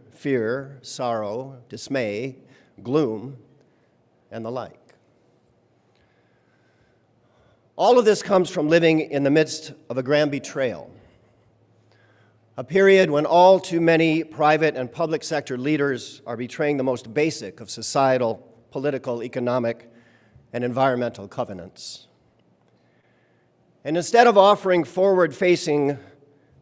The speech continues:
vision, they often offer hollow, backward-looking slogans that appeal to nostalgia but offer no real answers to our convergent crises. And it's painfully evident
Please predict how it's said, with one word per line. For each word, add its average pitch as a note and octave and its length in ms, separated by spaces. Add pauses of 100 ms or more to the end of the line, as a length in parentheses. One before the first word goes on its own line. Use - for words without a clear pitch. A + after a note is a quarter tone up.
vision, C3 720 (1700)
they C#3 120
often F3 320
offer C#3 720 (320)
hollow, D3 640
backward-looking C3 800
slogans B2 640
that C3+ 120
appeal E3+ 320
to D3+ 100
nostalgia A#2+ 800 (560)
but C3+ 120
offer D3 300
no C#3 140
real C3 280
answers A2+ 520
to A2 140
our G#2 120
convergent G#2+ 580
crises. - 720 (2000)
And D#3 100
it's E3+ 140
painfully A3 560
evident E3+ 600